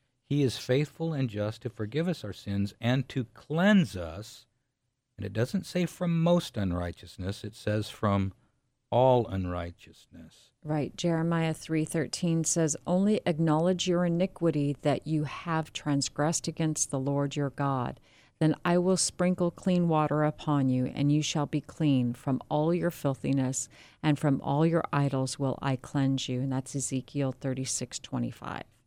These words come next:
Speaker 1: You know, and, uh, we think about a cleansing process. It is a process, is it
Speaker 2: Right.
Speaker 1: not?
Speaker 2: Right. It's not just a sprinkling of water that's gonna clean us.
Speaker 1: No, no, that's a metaphor. You know,
Speaker 2: Right.
Speaker 1: and this is what, what this program is all about. It's object lessons and metaphors. It gives us a word picture,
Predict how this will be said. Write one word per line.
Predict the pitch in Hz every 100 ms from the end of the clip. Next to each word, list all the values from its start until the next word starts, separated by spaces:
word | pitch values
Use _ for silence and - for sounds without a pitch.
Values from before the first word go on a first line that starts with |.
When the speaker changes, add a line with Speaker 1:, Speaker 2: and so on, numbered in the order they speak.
| _
Speaker 1:
You | 143
know, | 143 123
and, | 120
uh, | 117 117 113 110 - _ _ _
we | 131
think | 113 143 143
about | 113 101 98
a | 92
cleansing | - 113 113 101 98 90
process. | - 104 98 95 101 90 139
It | 131
is | 156 123
a | 101
process, | - - 104 92 82 - 87 82 -
is | 87
it | 123
Speaker 2:
Right. |
Speaker 1:
not? | 104 110 131 -
Speaker 2:
Right. | 170
It's | 214 -
not | 190
just | 208 214
a | 208
sprinkling | - 202 190 190 175
of | 160 143
water | 147 165 165
that's | 139 123
gonna | - 139 120
clean | - 151 135
us. | - - 202
Speaker 1:
No, | 151 156 101
no, | 101 113
that's | 120 -
a | 170
metaphor. | 165 165 123 - - - -
You | 90
know, |
Speaker 2:
Right. | 156
Speaker 1:
and | 107
this | 110
is | 120
what, | 117
what | 120 113 110
this | 110
program | - 123 113 117 113
is | 110
all | 110 113
about. | 110 135 104
It's | 92 -
object | 101 101 110 -
lessons | 107 107 113
and | 107 110
metaphors. | 127 127 113 92 90
It | 90
gives | 98 120
us | 156 -
a |
word | 120 113 117 98
picture, | - 180 - 98 85